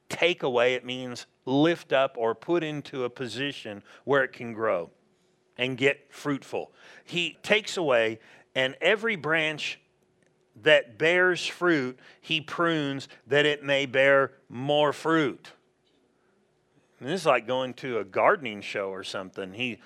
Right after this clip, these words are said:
fruit, more fruit, trimming. "You are already clean because of the word which I have spoken to you.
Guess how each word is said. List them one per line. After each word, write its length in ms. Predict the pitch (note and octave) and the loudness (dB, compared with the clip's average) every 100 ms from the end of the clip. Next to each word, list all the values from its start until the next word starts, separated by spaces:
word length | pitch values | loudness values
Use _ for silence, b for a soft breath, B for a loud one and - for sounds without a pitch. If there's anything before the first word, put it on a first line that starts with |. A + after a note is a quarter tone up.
| b | b
fruit, 580 | - - F3 F3 F3 - b b | -12 0 6 8 6 2 b b
more 240 | B2 A#2+ | -2 -2
fruit, 560 | - - E3+ E3 E3+ - b b - | -2 0 4 4 2 -4 b b -16
trimming. 720 | - F3+ E3+ E3+ E3+ E3 D#3+ _ _ _ _ _ _ _ _ _ _ | -6 -2 -2 -2 -4 -6 -10 _ _ _ _ _ _ _ _ _ _
"You 320 | E3+ F3+ C4 | -6 0 6
are 260 | G#3 E3+ D#3+ | 6 8 6
already 380 | F3 E3 D#3 C3+ | 6 4 2 -2
clean 560 | - F3 G3+ F#3 D#3 | -4 -2 -2 -2 -4
because 460 | C#3+ D3 - D3 C#3 | -6 -6 -4 -4 -4
of 60 | C3 | -4
the 100 | C3 | -2
word 420 | C#3 F3+ D#3+ C#3 | 0 2 2 0
which 220 | C#3 - | -4 2
I 100 | C#3 | 2
have 140 | B2+ | 2
spoken 520 | A#2+ - C#3+ C#3 B2+ A2+ | -2 0 2 0 -6 -8
to 60 | |
you. 440 | A2+ B2 D3 G#2+ | -6 -4 -2 -2